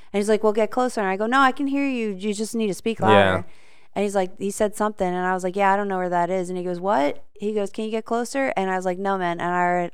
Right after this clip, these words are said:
Speaker 1: already eyeballed a hotel I saw in the distance.
Speaker 2: Mm-hmm.
Speaker 1: And he tried to swoop his truck, and then I was <laughs> just running. Da, and
Speaker 2: Damn.
Speaker 1: ran into the lobby.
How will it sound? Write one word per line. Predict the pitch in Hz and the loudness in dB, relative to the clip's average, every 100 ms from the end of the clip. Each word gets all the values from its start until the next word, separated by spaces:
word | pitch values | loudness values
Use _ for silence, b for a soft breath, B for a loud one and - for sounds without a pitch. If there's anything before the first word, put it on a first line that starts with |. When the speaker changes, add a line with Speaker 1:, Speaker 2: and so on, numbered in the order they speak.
| 180 | 2
Speaker 1:
already | 185 180 175 | 4 4 0
eyeballed | - 170 170 170 170 | 0 2 2 2 2
a | 170 | -2
hotel | 180 - 170 170 190 | -4 -2 -2 -2 -4
I | 180 | -6
saw | 180 170 | -6 -4
in | |
the | 170 | -6
distance. | 165 175 - 226 233 | -8 -8 -8 -8 -4
Speaker 2:
Mm-hmm. | 101 101 95 b b b b | -2 -2 -2 b b b b
Speaker 1:
And | 175 | -6
he | 190 | -6
tried | - 196 185 | 0 2 2
to | 170 | 0
swoop | 165 - 202 202 208 | -2 -4 0 2 0
his | 180 | -6
truck, | - 185 196 - - - | -4 2 2 0 -14 -8
and | 180 180 | -6 -4
then | 175 | -4
I | 175 | -6
was | 180 | -6
<laughs> | 247 302 311 285 285 | -10 -10 -8 -6 -6
just | 202 180 | -4 -8
running. | 175 180 185 202 233 | -4 -2 0 -2 -6
Da, | 247 311 | -6 -2
and | 311 302 294 285 B B B | 0 2 0 -4 B B B
Speaker 2:
Damn. | - 147 147 | 0 2 4
Speaker 1:
ran | 202 214 | 2 2
into | 214 220 | 0 -2
the | |
lobby. | 202 196 196 190 196 196 | 0 0 0 2 0 -2